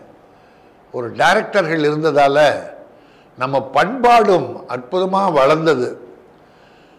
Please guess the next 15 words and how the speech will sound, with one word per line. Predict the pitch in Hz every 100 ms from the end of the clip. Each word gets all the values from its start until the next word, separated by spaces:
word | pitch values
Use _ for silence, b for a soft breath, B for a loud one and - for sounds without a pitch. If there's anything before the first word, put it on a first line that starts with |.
| b -
ஒரு | 185 175
இருபது | 233 359 359 262 202
வருஷமா | 180 214 214 165 107 90 - - _ _ _ _ -
அடுத்தது | 160 196 - 339 320 285 269 262 247 233
ரஜினி. | 175 170 202 202 196 - - - _ _
ரஜினி | 135 143 151 208 214
வந்து | 175 165 170
படங்கள்ல | 165 151 151 156 156 143 123 - - - b b b b b
பண்பாட்டு | 147 170 180 147 156
சீரழிவு | - 175 160 156 139
இருக்காது, | 135 143 139 139 - - - - _ _
அவர் | 123 127 127 123
ரொம்ப | 139 139
ஜாக்கிரதையாவே | 143 165 180 185 190 185 185
பண்ணார். | 143 127 117